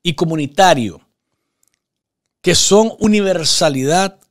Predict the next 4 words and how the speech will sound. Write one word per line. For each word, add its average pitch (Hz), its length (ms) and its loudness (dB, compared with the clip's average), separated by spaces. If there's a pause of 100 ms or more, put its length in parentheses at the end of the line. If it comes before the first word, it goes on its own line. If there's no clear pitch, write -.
(360)
solidaridad, 180 1120 0 (540)
integralidad, 170 1160 -2 (460)
participación 190 880 -2
social, 165 600 -8